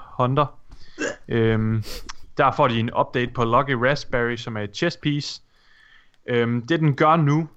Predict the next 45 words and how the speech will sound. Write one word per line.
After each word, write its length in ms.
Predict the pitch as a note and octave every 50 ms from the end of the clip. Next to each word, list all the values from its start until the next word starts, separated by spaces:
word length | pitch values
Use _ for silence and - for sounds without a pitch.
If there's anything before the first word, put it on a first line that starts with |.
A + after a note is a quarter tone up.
| _ -
det, 100 | E3+ E3
den 100 | E3+ D#3
gjorde 180 | C#3+ F3 F3
før, 240 | E3+ - F3+ D#3+ C3
det 180 | A2 A2+ B2+ B2
var, 280 | C3 B2+ C#3 C#3+ - -
at 300 | C3 B2 A#2 - - - - - - _ -
når 60 | - B2+
du 80 | B2
kaster 300 | B2+ - D3+ D3+ - D#3
en 100 | C3 B2
granat, 420 | A#2 A#2+ A#2+ B2 D3 D#3+ B2 G2 A2
og 180 | - G#2+ G#2+
den 120 | A2 A2+ G#2+
tagger 380 | - - - D3+ D#3+ D#3+ F3 D#3
nogen, 300 | C3 B2 B2 B2+ C3 C3 - - - _ _
så 160 | - - -
er 40 | D3
der 80 | C3+ C3+
chance 520 | - - - C#3 B2+ C#3 D#3+ D3+ - D#3
for, 220 | - - C3+ B2+ A#2+
at 120 | E2+ A#2 A2 -
du 80 | C3+
får 180 | B2+ - C#3 A#2+
din 340 | G#2 - B2 A2+ G#2+ G#2 G2 - - - _
granat 380 | - - A2+ A2+ B2 B2 G#2+ -
tilbage. 500 | - - A2+ F#2+ G2+ F#2+ F#2+ G2+ G2+ G2 _ _ _ _ _ _ _ _ _ _ _ _ _ _ _ _ - - - _ - _
Øhm, 380 | - G#2 G#2 G2 F#2+ F#2+ F#2+ F#2+ G2 -
hvilket 260 | - C3+ C3+ B2+ C3 A2+
allerede 440 | G#2 A#2 B2 A#2+ A2 G#2+ G#2+ G#2+
var 260 | A2 G2 F#2+ F#2 - B2
okay 300 | B2 B2 - B2 A2 -
godt. 240 | F#2 F#2+ F#2+ - - _ _ _ _ - - - _ _ _ _
Det, 120 | - E3+ F3
der 80 | F#3
kommer 260 | F3 - D#3+ C#3+ C3 C3
til 140 | - -
at 60 | D3+ B2+
ske 260 | - - E3+ C#3+ B2
nu, 240 | A#2+ C#3 F3 F#3 F3+ - - - -
det 140 | C3+ C3
er, 240 | B2+ B2+ B2+ D3+ D#3+ D3+ - -
at 120 | - B2+ A2+ - - - - - - -
jo 140 | A#2 A#2+ B2
flere 560 | A2+ - - - B2+ C3+ D3+ E3 E3+ F3 D#3+